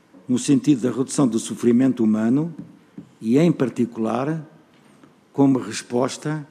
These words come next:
a catástrofes. E assim sempre aconteceu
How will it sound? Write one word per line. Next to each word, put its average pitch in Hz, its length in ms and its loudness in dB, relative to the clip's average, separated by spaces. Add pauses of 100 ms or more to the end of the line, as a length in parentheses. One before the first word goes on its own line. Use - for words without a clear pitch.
(320)
a - 80 -8
catástrofes. - 760 -8 (1300)
E 123 160 2
assim 175 440 0 (840)
sempre 147 420 0
aconteceu 160 720 0